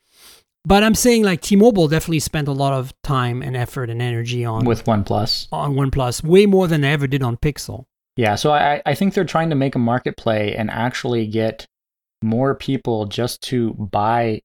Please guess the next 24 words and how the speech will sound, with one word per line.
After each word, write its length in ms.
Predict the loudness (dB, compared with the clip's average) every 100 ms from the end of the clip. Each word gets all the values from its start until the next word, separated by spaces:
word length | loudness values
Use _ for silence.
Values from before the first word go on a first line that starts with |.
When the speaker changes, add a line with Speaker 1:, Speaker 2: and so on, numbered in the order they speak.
| -4
Speaker 2:
any 480 | -2 0 -2 -8 -16 _ _ -6
OnePlus. 420 | -2 -2 -2 -2 -4 -6
Like, 200 | -2 -4 0
I 100 | 0
don't 160 | 0 -2
think 180 | -2
they 120 | 0 0
necessarily 560 | 0 -4 -4 -2 -2
want 460 | -4 -6 -4 -6 -6
the 140 | -6 -6
cheap 260 | -4 -4
end 140 | -2 -2
of 140 | -4
the 80 | -2
market, 420 | -2 -2 -4 -4 _ _ _ _ _ -2
but 80 | -2
I 60 |
think 300 | 0 -2 -2
they've, 400 | 2 2 0 -8 -20 _ _ _ -4
I 60 |
mean, 220 | -2 0
what 160 | 0 0
is 120 | 0
it? 140 | -2